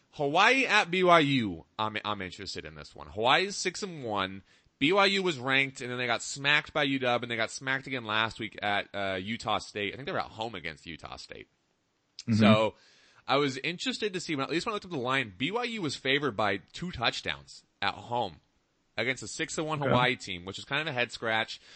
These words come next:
Speaker 1: Cole McDonald, their stud quarterback, they didn't know if he was gonna play. It sounds like he is gonna play on Saturday, but that's a, that's a kind of a big game for the Mountain West.
Speaker 2: Mm-hmm.
Speaker 1: How's Hawaii?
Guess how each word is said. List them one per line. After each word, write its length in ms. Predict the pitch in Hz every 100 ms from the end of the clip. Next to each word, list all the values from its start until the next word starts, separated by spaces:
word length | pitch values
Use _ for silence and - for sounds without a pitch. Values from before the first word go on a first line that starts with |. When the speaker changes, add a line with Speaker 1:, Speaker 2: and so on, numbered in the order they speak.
| - _
Speaker 1:
Cole 160 | - 143
McDonald, 460 | 131 123 127 127
their 80 | 117
stud 240 | - 127
quarterback, 480 | 110 120 120 117 117 - 117 - - -
they 120 | 110
didn't 100 | 120
know 60 | 113
if 60 | 110
he 20 |
was 100 | 101
gonna 120 | 98
play. 360 | - 143 143 135
It 120 | -
sounds 160 | 123
like 80 | 117
he 120 | 107 110
is 300 | 127 147 135
gonna 200 | 127 113
play 500 | 117 107 104 101 92 - - - _
on 200 | - 104
Saturday, 320 | 101 110 104 104
but 80 |
that's 200 | 110 147
a, 320 | 233 202 147 113
that's 200 | - 170
a 80 | 302 185 -
kind 200 | 214 220
of 60 |
a 60 | 175
big 380 | 120 131 147 107
game 420 | 104 113 131 143
for 160 | 135 113
the 80 |
Mountain 460 | 101 104 113 107 98
West. 640 | 95 107 127 - - - - _ _ _ _ _ 135
Speaker 2:
Mm-hmm. 720 | 135 123 143 - - 110 110
Speaker 1:
How's 420 | 127 143 151 147
Hawaii? 580 | 156 120 123 127 131